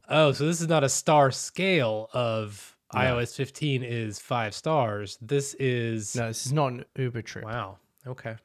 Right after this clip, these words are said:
Speaker 2: It's like we took away Alaska and Hawaii and we gave one to each of the good things.
Speaker 1: Okay.
Speaker 3: And by primary school,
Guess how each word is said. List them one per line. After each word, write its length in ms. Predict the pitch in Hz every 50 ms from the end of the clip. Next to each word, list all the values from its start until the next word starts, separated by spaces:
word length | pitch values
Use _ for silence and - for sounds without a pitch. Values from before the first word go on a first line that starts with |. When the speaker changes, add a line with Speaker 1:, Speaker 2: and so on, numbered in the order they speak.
| _ _ - -
Speaker 2:
It's 100 | 113 -
like 220 | 143 143 143 -
we 80 | 147 123
took 220 | - - 165 -
away 200 | 175 151 143 135
Alaska 420 | 127 123 120 120 120 - - - 123
and 120 | 117 107
Hawaii 580 | 98 113 104 101 98 98 98 113 147 220 269 285 -
and 80 | - 107
we 120 | 101 98
gave 280 | 95 107 101 98 98 98
one 300 | 104 104 104 104 101 101
to 200 | - - 104 98
each 200 | 95 - - -
of 80 | 98 -
the 80 | 92
good 180 | 92 - 87 -
things. 380 | - 95 82 - - - - - -
Speaker 1:
Okay. 380 | 156 180 175 - - 120 107 107 110 _ _ _ _ _ _ _ _ _ _
Speaker 3:
And 160 | - 156 143
by 140 | 127 135 135
primary 440 | - - - 160 160 170 214 202 175
school, 480 | 165 - - 151 139 127 123 120 123